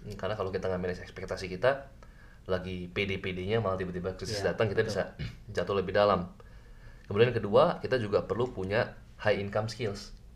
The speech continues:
Speaker 2: Iya.
Speaker 1: Ya kan? Bukan hanya sekedar cut cost. Karena kalau misalnya kita bilang cut cost,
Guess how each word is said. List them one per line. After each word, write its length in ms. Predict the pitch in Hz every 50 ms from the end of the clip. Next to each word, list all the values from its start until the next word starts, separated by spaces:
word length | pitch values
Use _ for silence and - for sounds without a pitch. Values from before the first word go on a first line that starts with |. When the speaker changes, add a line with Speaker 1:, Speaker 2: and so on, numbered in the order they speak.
| - - - - -
Speaker 2:
Iya. 180 | - - - 117 - - - - - - - - - - - - - - -
Speaker 1:
Ya 120 | - 87 90
kan? 160 | 92 92 101 101
Bukan 220 | 107 113 113 117
hanya 160 | 107 120 117 113
sekedar 240 | - 107 101 104
cut 240 | 104 - 98 - -
cost. 480 | - 101 95 95 - - - - - - - - - - - - - - - - - - - -
Karena 160 | 107 107 -
kalau 160 | 123 110 104 107
misalnya 240 | 113 104 98 101
kita 80 | 101 98
bilang 160 | 98 98 95
cut 240 | 95 101 98 - -
cost, 320 | - 143 143 - - -